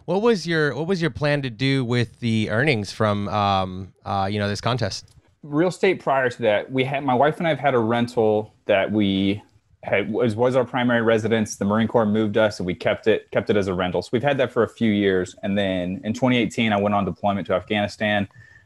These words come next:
Speaker 2: While I was there, I started doing more and more reading about, like, real estate investing. I actually tried to buy a few properties while I was in Afghanistan. It didn't work out, and that's honestly <laughs> probably for the better. But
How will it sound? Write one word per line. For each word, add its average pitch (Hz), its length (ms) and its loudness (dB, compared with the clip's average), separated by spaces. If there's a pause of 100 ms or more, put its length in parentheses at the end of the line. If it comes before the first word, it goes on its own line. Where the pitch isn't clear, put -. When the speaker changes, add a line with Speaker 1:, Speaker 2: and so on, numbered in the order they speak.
(180)
Speaker 2:
While 123 140 0
I - 20 4
was 113 160 -2
there, 110 160 2
I 104 60 2
started 110 360 0
doing 101 360 2
more 98 280 2
and 95 80 0
more 95 160 0
reading 92 300 2
about, 87 400 0
like, 90 180 -2
real 92 140 2
estate 95 240 0
investing. 90 460 0
I 107 40 2
actually 113 200 -2
tried 101 300 0
to 92 40 -4
buy 90 280 0
a 87 60 0
few 90 200 -10
properties 90 500 -2
while 92 160 2
I 92 40 4
was 87 120 -4
in 90 80 -6
Afghanistan. 87 720 -8 (180)
It 107 60 -4
didn't 113 200 0
work 95 180 -2
out, 85 220 2
and 92 60 -8
that's 90 140 -4 (220)
honestly 92 340 -6
<laughs> - 20 -20
probably 110 220 0
for - 420 -4
the 127 140 0
better. 107 380 -2 (580)
But 120 240 4